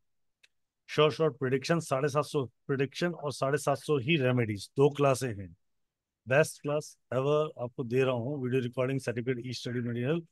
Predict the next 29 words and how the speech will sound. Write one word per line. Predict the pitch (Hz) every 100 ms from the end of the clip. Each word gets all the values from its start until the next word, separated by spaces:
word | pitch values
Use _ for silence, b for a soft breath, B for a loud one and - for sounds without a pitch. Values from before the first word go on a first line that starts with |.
| _ _ -
आपको | 127 143
मिलने | 117 113 117 143
वाली | 151 139 139 135
हैं। | 156 185 _ _ _ _ _ _ _ _ -
Proper | 156 156 180
ये | 175
classes | 151 139 165 143
होंगी | 143 147 165 175 165
Monday | 110 123 143
to | 147 123
Friday, | 127 131 160 196 _ _ _ _
और | 123 160 214 - - _ _ _ _ _
दिवाली | 131 135 151 170
की |
छुट्टियां | 160 117 156 160
रहेंगी, | 151 170 175
दिवाली | 127 127 139
के | 147
बाद | 147 139
ये |
classes | 123 139 127 135
continue | 135 120 135 160
कर | 151 143
दी | 151
जाएंगी | 147 151 156 165 -
आप | 127 127
लोगों | 131 139
के | 123 131
लिए | 139 226